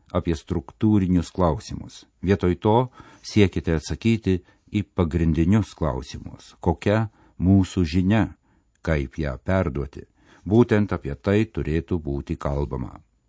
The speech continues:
Teisindamas savo kaip teologijos dėstytojo Liucernoje laikyseną, kai atvirai samprotavo apie moterų kunigystę ir kunigų celibatą, Kurtas Kochas sakė, kad teologų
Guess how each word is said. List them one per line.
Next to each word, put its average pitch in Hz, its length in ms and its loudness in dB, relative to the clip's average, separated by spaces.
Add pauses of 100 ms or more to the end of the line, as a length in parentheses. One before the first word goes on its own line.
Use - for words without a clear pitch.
(520)
Teisindamas 127 720 4
savo 123 280 4
kaip 101 320 2
teologijos 90 800 2
dėstytojo 87 720 0
Liucernoje 82 760 0
laikyseną, 78 720 0 (480)
kai 85 220 0
atvirai 87 400 0
samprotavo 92 800 0 (260)
apie 92 220 0
moterų 98 500 2
kunigystę 95 680 -2
ir 87 140 -2
kunigų 92 400 0
celibatą, 107 680 0 (400)
Kurtas 95 500 2
Kochas 95 540 0
sakė, 85 340 -2
kad 107 240 -4 (100)
teologų 113 720 4